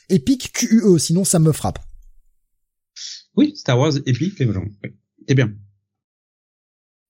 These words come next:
Speaker 1: Non, la guerre
Speaker 2: Donc,
Speaker 1: des étoiles, pas Star Wars, Sam. La guerre des étoiles.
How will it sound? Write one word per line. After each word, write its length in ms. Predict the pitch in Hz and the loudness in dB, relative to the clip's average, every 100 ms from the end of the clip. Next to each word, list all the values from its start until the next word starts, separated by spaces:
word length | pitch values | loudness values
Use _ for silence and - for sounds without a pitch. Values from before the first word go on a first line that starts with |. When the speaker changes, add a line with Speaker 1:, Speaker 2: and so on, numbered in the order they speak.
| 160 | -2
Speaker 1:
Non, 120 | 147 - | -2 -4
la 160 | 113 135 | -4 0
guerre 180 | 214 277 | 4 4
Speaker 2:
Donc, 60 | |
Speaker 1:
des 120 | 151 | 4
étoiles, 260 | 170 - 117 | 2 2 0
pas 100 | 156 | -2
Star 180 | - 120 | 0 -2
Wars, 140 | 92 | -2
Sam. 240 | - 71 - | -6 -10 -8
La 80 | 92 | -6
guerre 120 | 120 | -4
des 100 | 101 | -6
étoiles. 300 | 85 - | -8 -14